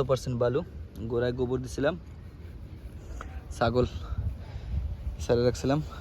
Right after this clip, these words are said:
ভালোই ফলন হয়েছে। তবে আগাছা পরিষ্কার করার পরে গোড়ায় মাটি দেওয়া হবে, মানে বালু।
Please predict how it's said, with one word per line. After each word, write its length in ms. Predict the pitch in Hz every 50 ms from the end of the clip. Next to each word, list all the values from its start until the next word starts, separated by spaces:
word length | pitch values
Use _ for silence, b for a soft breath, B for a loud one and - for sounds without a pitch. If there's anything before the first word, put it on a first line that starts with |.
| B B B B B B B - - 120
ভালোই 220 | 123 120 113 117 113 -
ফলন 180 | - 113 113 113
হয়েছে। 180 | 113 113 - 127 117 - - - - - - - - - - - - - - - - - - - - - - - - - - - - - - - -
তবে 180 | 117 113 120 120 120
আগাছা 240 | - 135 127 - - -
পরিষ্কার 240 | 120 - - - 131
করার 160 | 131 131 135 131
পরে 140 | 131 131 139 143 131 135 - - - - - - - -
গোড়ায় 220 | - 123 127 127 127
মাটি 180 | 127 127 - - 123
দেওয়া 120 | 127 127 123
হবে, 120 | 120 123 160 - - - -
মানে 140 | - - - -
বালু। 160 | 123 123 143